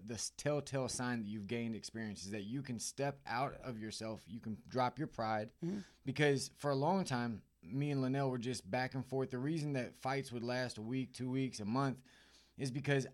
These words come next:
Speaker 1: I was still trying to prove that I was right, and she was still trying to prove that she was wrong,
Speaker 2: Mm-hmm.
Speaker 1: which made us both wrong,
Speaker 2: <laughs>
Speaker 1: okay? Or, I'm sorry, that she was right.
Speaker 2: I know what you
Speaker 1: And,
Speaker 2: meant.
Speaker 1: and that,
Speaker 2: <laughs>
Speaker 1: but it made both of us wrong.
Speaker 2: Right.
Speaker 1: When you're able to say,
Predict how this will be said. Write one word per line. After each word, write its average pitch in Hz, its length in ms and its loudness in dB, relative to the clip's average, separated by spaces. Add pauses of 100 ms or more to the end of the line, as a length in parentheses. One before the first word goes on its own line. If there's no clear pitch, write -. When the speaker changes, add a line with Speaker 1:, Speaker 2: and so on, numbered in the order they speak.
Speaker 1:
I 151 200 6
was 175 180 0
still 165 340 -4
trying 147 240 -2
to 139 60 -2
prove 147 400 -2
that 120 100 0
I 120 140 2
was 131 180 -2
right, 104 300 0 (640)
and 113 120 -2
she 156 220 2
was 170 140 2
still 156 240 0
trying 139 240 0
to 131 60 -2
prove 139 340 -4
that 110 100 -4
she 156 240 0
was 151 200 0
wrong, 101 440 -2
Speaker 2:
Mm-hmm. 160 200 0
Speaker 1:
which 123 140 0
made 143 200 6
us 117 100 -2
both 156 400 4
wrong, 98 320 -2 (220)
Speaker 2:
<laughs> - 220 4
Speaker 1:
okay? 131 280 6 (800)
Or, 143 120 6
I'm 139 140 4
sorry, 131 280 2
that 113 120 -4
she 160 140 4
was 135 160 2
right. 107 200 4
Speaker 2:
I 226 120 8
know 240 120 6
what 214 140 2
you 185 80 4
Speaker 1:
And, 147 280 8
Speaker 2:
meant. - 20 -6
Speaker 1:
and 330 120 12
that, 381 480 12
Speaker 2:
<laughs> - 80 4
Speaker 1:
but 160 140 8
it 147 120 0
made 156 300 2
both 151 280 6
of 123 100 0
us 127 160 0
wrong. 135 300 -2 (120)
Speaker 2:
Right. 165 220 4 (1700)
Speaker 1:
When 151 300 2
you're 180 220 2
able 156 360 2
to 139 80 -2
say, 127 460 0